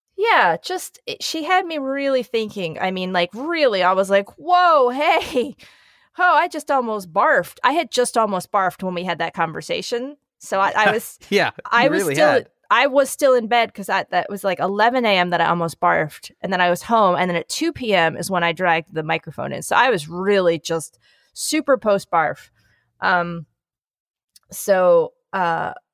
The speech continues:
Speaker 1: I think she just gave me a lot to think about. And I don't know, I've just been thinking about those little gradations of how we, like, I'm, it's almost worse worrying about getting depressed.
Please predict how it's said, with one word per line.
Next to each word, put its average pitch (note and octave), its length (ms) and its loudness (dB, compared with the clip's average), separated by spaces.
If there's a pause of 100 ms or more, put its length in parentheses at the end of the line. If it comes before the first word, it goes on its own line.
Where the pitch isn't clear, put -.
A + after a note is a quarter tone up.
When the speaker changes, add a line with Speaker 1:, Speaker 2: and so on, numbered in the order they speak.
(180)
Speaker 1:
I G#3 100 -14
think D4 320 -12
she - 200 -12
just D4+ 220 -12
gave B3 200 0
me B3 120 -4
a F3 80 0
lot D#3+ 280 -4
to - 80 -8
think G3 300 -8
about. D#3+ 420 0
And G3 340 0 (680)
I - 40 0
don't A4 180 2
know, B3+ 80 6
I've A#3+ 120 2
just - 200 -10
been D#4 140 -6
thinking C#4+ 220 0
about B3 200 0
those A#3 160 0
little B3 240 2
gradations G#3 720 -2
of E3+ 200 -4 (120)
how G#3+ 320 0
we, F3+ 580 -2 (1400)
like, A3+ 160 2
I'm, A#3 200 2
it's - 120 -2
almost D4+ 520 2
worse G3+ 360 0
worrying G3 420 2
about F3 280 0
getting F3 240 0
depressed. D4+ 640 -2